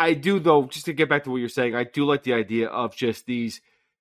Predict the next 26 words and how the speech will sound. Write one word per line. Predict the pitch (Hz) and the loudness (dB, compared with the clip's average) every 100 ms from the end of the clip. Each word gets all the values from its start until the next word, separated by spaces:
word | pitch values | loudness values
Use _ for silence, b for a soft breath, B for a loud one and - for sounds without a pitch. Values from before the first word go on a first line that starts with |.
| _ | _
one-off | - 120 135 139 135 127 - | -12 0 2 4 2 0 -2
pitchers, | 131 120 127 123 110 | -6 -6 -4 -4 -4
very | 107 127 135 | 0 2 2
short-term | - - 135 131 - 131 127 | -2 -4 -4 -6 -2 -2 -2
deals, | 120 120 117 107 | -4 -2 -2 -4
because | 117 - 131 117 b b | -8 -2 -2 -2 b b
if | 139 135 | -6 -6
you | |
think | 170 220 196 | -4 -2 0
about | 170 175 | 2 0
the | 143 | -2
level | 131 135 143 151 | -2 0 0 0
of | 135 | -2
success | - - - 131 123 | -6 -8 0 0 -2
for | - | -6
the | 117 | -4
Mets | 113 117 113 | -2 -2 -2
in | 113 110 | -6 -10
twenty | - 117 113 | -6 -2 -2
twenty-two, | 107 - 113 110 104 - - 120 95 85 _ _ _ _ | -4 -4 -2 -2 -6 -8 0 2 2 -6 _ _ _ _
it | 143 | -2
was | 135 135 - | 2 0 2
based | 127 131 - | 2 2 2
off | 120 | -4
of | 113 98 | -4 -4
Bassitt, | 120 117 123 - 175 | 0 2 0 0 -4